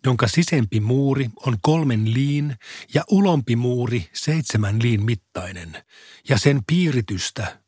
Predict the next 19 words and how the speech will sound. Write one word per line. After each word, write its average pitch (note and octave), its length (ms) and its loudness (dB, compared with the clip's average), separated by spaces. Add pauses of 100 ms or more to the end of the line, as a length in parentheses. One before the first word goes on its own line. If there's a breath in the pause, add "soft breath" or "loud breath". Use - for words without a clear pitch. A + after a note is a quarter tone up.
(180)
joka C#3 200 2
ei D#3+ 220 4
johda D3 260 2
hyökkääjän A2+ 680 -2
voittoon. - 560 -8 (1200 loud breath)
Piiritys G3+ 680 4
ja C3 80 0
hyökkäys C3+ 760 0 (100)
edellyttävät A#2 720 0 (280)
taivaan C3+ 500 2
merkkien A#2 560 -2
mukaista A#2+ 600 -2
oikea-aikaisuutta. G#2 1500 -4 (1160 soft breath)
Jos D3 180 4
hyökkääjä C#3 680 2
ei D3+ 160 2
silti C3+ 280 0
saa A#2+ 240 -2
voittoa A2 560 -4